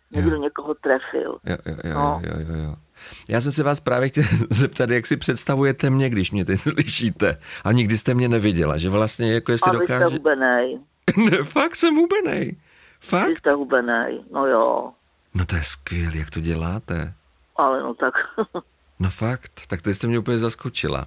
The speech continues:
Speaker 2: protože jsem si <laughs> říkal, že se teď budeme přetahovat trošku a vy jste to hned teda takhle vysekla. Já jsem vám chtěl poděkovat. To byla rozhlasová režisérka Hana Kofránková. Na mé rozhlasové pohovce jsme s ní vzpomínali na pana Josefa Somra, který předevčírem oslavil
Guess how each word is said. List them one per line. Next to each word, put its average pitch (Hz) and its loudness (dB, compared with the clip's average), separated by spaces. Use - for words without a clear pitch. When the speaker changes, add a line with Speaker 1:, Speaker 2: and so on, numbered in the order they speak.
Speaker 2:
protože 92 -4
jsem 98 -6
si - -4
<laughs> - -
říkal, 135 0
že 147 -4
se 139 -4
teď 127 -2
budeme 117 2
přetahovat 92 0
trošku - -2
a 78 -2
vy 87 2
jste 95 0
to 110 -2
hned 104 2
teda 95 -2
takhle 104 -4
vysekla. - -8
Já 123 2
jsem 156 4
vám 151 4
chtěl 165 2
poděkovat. 135 2
To 107 -4
byla 120 2
rozhlasová 131 2
režisérka 117 2
Hana 110 2
Kofránková. 101 0
Na 95 2
mé 98 4
rozhlasové 107 2
pohovce 104 0
jsme 101 0
s - -6
ní 104 0
vzpomínali 110 2
na 98 2
pana 95 0
Josefa 92 0
Somra, 87 0
který 80 -4
předevčírem 101 -2
oslavil 85 -2